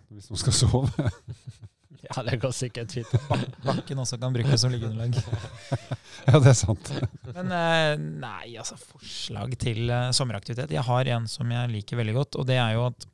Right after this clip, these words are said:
Speaker 3: i stedet for å fokusere så utrolig mye på at det jeg gjør skal være riktig for å gi riktig effekt, så er mitt forslag at hvis du hver eneste dag starter dagen med at du skal ha tretti minutter i aktivitet,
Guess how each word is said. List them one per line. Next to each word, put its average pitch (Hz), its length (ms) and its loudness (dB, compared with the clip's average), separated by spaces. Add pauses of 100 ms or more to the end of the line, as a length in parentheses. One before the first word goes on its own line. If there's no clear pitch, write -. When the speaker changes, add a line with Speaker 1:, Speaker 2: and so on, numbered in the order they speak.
(680)
Speaker 3:
i 135 40 -2
stedet 123 280 -2
for 131 100 -6
å 135 80 -2
fokusere 123 480 -8
så - 240 -6
utrolig 123 720 -4
mye 113 180 0
på 120 320 -2 (800)
at 135 100 -2 (100)
det 117 460 -2
jeg 123 220 0
gjør 120 240 -2
skal - 240 -6
være 117 180 -6
riktig 110 380 -10
for 113 120 -6
å 117 100 0
gi 110 360 -8 (140)
riktig 117 640 -8
effekt, - 460 -4 (680)
så 127 560 0
er 139 60 0
mitt 135 140 -2
forslag 127 360 -2
at 127 100 -2
hvis 127 140 -6
du 143 140 0
hver 120 420 0
eneste 117 360 -2
dag 127 200 0
starter 120 400 0
dagen 113 320 -2
med 123 80 -2
at 120 60 -6
du 120 80 -4
skal 127 180 -4
ha - 40 -20 (120)
tretti - 320 -10
minutter 120 400 -2 (140)
i 117 160 -14
aktivitet, - 680 -6